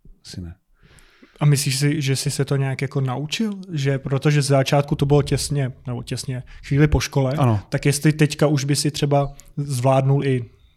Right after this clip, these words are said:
Speaker 2: nedej bože, nastoupit do jiného divadla na tuhle, na tuhle pozici?
Speaker 1: Myslím si, že v jiném divadle by to asi nefungovalo. A to je právě tím, jak ten Mír je, aspoň pro mě, jako specifický. Tím, že vlastně, když, když vůbec přišel Albert s tou myšlenkou, že by chtěl vlastně divadlo v Ostravě,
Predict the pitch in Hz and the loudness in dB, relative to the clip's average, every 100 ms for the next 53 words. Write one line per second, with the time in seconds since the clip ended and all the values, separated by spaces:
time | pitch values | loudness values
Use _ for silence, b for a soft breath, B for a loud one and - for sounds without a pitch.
0 | _ 131 120 120 123 127 123 127 123 135 | _ -4 -2 0 0 0 0 0 -2 -2
1 | 139 131 135 180 170 156 143 135 131 127 | 0 2 4 6 6 6 4 4 2 -2
2 | 127 131 131 123 123 127 135 127 127 127 | -2 -2 -2 -4 -6 -6 -4 -4 -4 -4
3 | 135 123 120 123 123 b b - - 123 | -4 -4 -6 -10 -12 b b -4 0 2
4 | 156 147 135 135 135 127 127 131 131 139 | 4 4 4 4 2 0 -2 -4 -6 -6
5 | - - 127 110 117 110 98 95 98 _ | -8 -8 -4 -6 -6 -8 -8 -10 -14 _
6 | B B B 117 - - - 131 135 147 | B B B -12 -12 -16 -4 2 4 4
7 | 147 135 135 - 139 135 131 127 127 123 | 2 2 0 2 0 2 4 4 4 4
8 | 123 127 - 123 123 127 120 127 - 113 | 2 -2 -2 0 0 0 -6 -8 -8 -8
9 | 107 101 - - 92 - B B B 127 | -10 -12 -16 -18 -20 -20 B B B -8
10 | 123 123 120 - 120 120 - 110 107 113 | -4 -4 -4 -6 -4 -6 -6 -8 -12 -16
11 | 113 113 107 107 135 165 - - 120 127 | -18 -14 -12 -8 -6 -6 -4 -4 -4 -6
12 | 123 113 113 - - 110 104 104 - 117 | -8 -6 -6 -8 -8 -8 -6 -6 -6 -8
13 | 110 104 101 98 - 104 104 - 110 104 | -8 -8 -10 -12 -10 -8 -8 -8 -8 -8
14 | 101 98 98 - 147 110 85 | -8 -8 -10 -6 -8 -8 -14